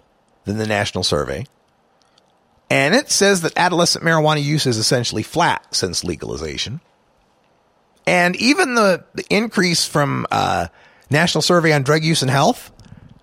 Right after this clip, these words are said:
the researchers themselves said it wasn't statistically significant. Of course, the Rocky Mountain people don't make any mention of that. They continue, uh, in the report to, uh, warn about, uh,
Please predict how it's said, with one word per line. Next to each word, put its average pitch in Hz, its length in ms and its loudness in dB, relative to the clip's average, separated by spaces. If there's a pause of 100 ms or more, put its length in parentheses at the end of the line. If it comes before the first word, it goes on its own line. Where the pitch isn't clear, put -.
(420)
the 156 360 0
researchers 190 640 2
themselves 160 580 2
said 156 160 4
it - 120 0
wasn't 156 400 0
statistically 131 720 -2
significant. 107 600 -2 (800)
Of - 60 -20
course, 120 340 0 (320)
the 113 80 2
Rocky 123 240 0
Mountain 127 240 0
people 104 260 -2
don't 95 220 0 (180)
make 107 320 -2
any 90 320 -4
mention 82 380 -6
of 80 80 -6
that. 104 320 -2 (1700)
They 147 120 2
continue, 190 680 2
uh, 127 340 2
in 160 180 0
the 151 120 2
report 143 520 2
to, 143 520 0
uh, 92 400 0 (340)
warn 139 360 2
about, 120 640 0
uh, 90 340 -2